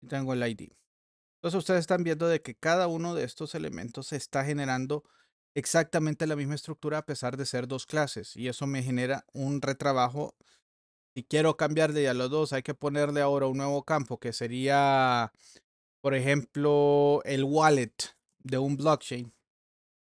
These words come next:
que no estamos distante a esos. Entonces, hay que ir a las dos clases y agregarlo. Entonces, aquí es donde programación orientada a objetos me ayuda.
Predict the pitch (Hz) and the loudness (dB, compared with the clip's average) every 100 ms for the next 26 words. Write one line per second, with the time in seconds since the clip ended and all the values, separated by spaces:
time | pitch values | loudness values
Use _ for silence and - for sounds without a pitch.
0 | _ - 131 123 147 143 135 127 127 139 | _ -6 -4 -2 0 0 -2 -4 -4 -2
1 | 139 139 131 127 117 143 - _ _ _ | -2 0 2 2 0 -8 -12 _ _ _
2 | _ _ _ _ _ - 139 151 143 160 | _ _ _ _ _ -6 -2 2 0 0
3 | 151 - _ _ _ _ _ _ _ _ | -4 -12 _ _ _ _ _ _ _ _
4 | _ _ _ _ - 156 156 165 156 165 | _ _ _ _ -2 0 2 2 2 4
5 | 151 131 147 156 - 151 139 165 160 120 | 4 4 2 0 0 0 0 0 2 2
6 | 117 151 156 113 107 120 156 160 - 165 | 2 2 0 -2 -6 -8 -4 -4 0 0
7 | 160 160 160 147 135 123 117 - 139 143 | 2 0 0 -2 -2 -2 -4 -4 -4 -4
8 | 131 147 139 143 - 143 143 127 117 117 | -2 0 0 -4 -8 -6 -2 0 0 0
9 | 143 156 117 139 | -2 0 -2 -4